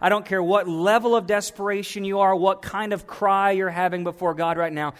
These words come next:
If we wait long enough, desperation will bring us all to the same place, is that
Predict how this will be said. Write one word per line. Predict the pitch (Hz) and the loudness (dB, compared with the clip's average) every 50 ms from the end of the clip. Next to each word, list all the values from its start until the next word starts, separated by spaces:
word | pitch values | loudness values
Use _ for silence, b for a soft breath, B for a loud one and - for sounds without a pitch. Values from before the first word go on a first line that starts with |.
| B B B B | B B B B
If | B 202 202 190 202 | B 0 0 0 0
we | 180 220 247 | -4 -4 -2
wait | 262 247 247 240 240 233 202 | 0 2 4 4 4 4 2
long | 196 190 196 202 214 214 214 208 | 0 -2 0 2 2 2 2 0
enough, | 180 165 160 160 156 151 143 | -2 -2 0 -2 -2 -2 -2
desperation | 139 196 202 208 - - - 214 196 196 196 196 190 - 190 | 0 0 0 0 -2 -8 -6 -4 -2 0 0 -2 -2 -4 -4
will | 180 170 | -4 -2
bring | 156 180 175 170 | -2 -2 -2 -2
us | 165 165 - | -4 -4 -6
all | - - 196 208 226 233 240 240 | -6 -2 2 2 4 4 4 2
to | 240 - 185 175 | 0 -2 -4 -2
the | 165 170 | -2 -4
same | - - - 202 190 202 208 208 202 | -6 -6 -6 -6 -4 -4 -4 -6 -6
place, | 196 - 180 180 165 160 156 - 160 | -4 0 0 2 2 0 -2 -4 -6
is | 151 131 | -6 -4
that | 147 143 139 135 | -2 -2 -4 -4